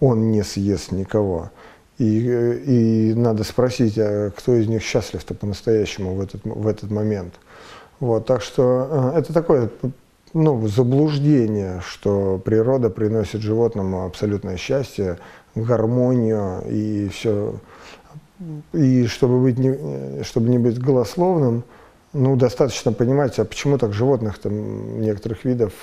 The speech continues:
э, становится все меньше и меньше. И причиной не всегда является человек. То есть не всегда человек вмешивается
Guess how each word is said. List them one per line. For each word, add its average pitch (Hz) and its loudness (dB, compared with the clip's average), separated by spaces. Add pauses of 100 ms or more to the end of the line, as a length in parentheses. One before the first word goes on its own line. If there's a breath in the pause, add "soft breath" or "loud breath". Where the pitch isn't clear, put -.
(140)
э, - -16 (680 loud breath)
становится 110 0
все - -4
меньше 110 0
и - 0
меньше. 107 -2
И 104 0
причиной 147 0 (500 loud breath)
не 139 4
всегда 123 2
является 123 2
человек. 127 0 (340)
То - -2
есть 92 -2
не 113 2
всегда 143 0
человек 123 0
вмешивается 104 -2